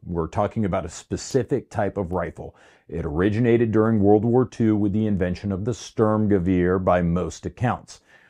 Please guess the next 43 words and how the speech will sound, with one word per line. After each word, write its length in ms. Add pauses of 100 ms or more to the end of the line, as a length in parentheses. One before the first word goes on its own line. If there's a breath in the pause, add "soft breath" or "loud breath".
(140 soft breath)
When 180
you 100
complain 600
about 260
using 380
the 60
term 400
assault 520
rifle, 560 (440)
it 180
just 260
shows 380
that 200
everything 540
you 180
learned 320
about 320
guns 580
was 240
from 540
Reddit 420
or 220
A 160
R 160
fifteen 540
dot 280
com. 380 (360 soft breath)
Assault 320
rifle, 480
assault 320
weapon, 460
not 300
the 60
same 280
thing. 240 (380)
Another 400
one 120
of 60
my 140
favorite 320
comments 560
is 120
about 520